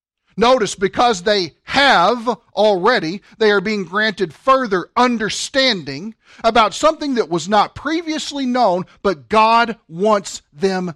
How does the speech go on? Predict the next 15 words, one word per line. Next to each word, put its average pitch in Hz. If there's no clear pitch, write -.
to 170
know 165
it. -
And 208
so 214
judgment 220
is 185
no 233
longer 247
on 269
the 190
table 196
as 170
far 277
as 180